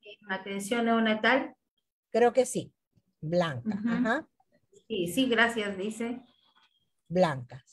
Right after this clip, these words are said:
Speaker 2: así es,
Speaker 1: Ujú.
Speaker 2: ajá. Perfecto. Muy
Speaker 1: Bien,
Speaker 2: bien.
Speaker 1: doctora. Mire, bueno, Magali, yo soy Magali Collave, también parte del Consejo Directivo,
Speaker 2: Qué gusto.
Speaker 1: encargada,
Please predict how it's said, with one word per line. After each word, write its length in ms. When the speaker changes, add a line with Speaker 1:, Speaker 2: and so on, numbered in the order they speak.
Speaker 2:
así 340
es, 200
Speaker 1:
Ujú. 200
Speaker 2:
ajá. 360
Perfecto. 560
Muy 140
Speaker 1:
Bien, 280
Speaker 2:
bien. 100
Speaker 1:
doctora. 880
Mire, 540
bueno, 400
Magali, 680
yo 80
soy 140
Magali 300
Collave, 500
también 380
parte 340
del 260
Consejo 440
Directivo, 800
Speaker 2:
Qué 80
gusto. 180
Speaker 1:
encargada, 480